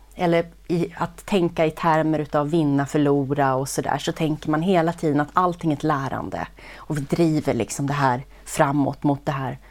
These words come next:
liksom fantastiska målet som vi alla känner för, där vi också känner att våra egenskaper kan komma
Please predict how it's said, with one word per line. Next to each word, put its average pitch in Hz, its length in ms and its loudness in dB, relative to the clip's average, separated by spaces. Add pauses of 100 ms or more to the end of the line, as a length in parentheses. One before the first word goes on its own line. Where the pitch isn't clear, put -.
(380)
liksom - 240 -6
fantastiska 160 720 -2
målet 147 440 2
som 151 160 -2
vi 143 100 -2 (100)
alla 147 360 0
känner 220 420 0
för, 151 440 -2 (340)
där 165 100 2
vi 156 120 2
också 175 380 0
känner 143 380 0
att 143 220 -4
våra 156 320 2
egenskaper 156 880 -2
kan 131 200 -6
komma 139 500 -4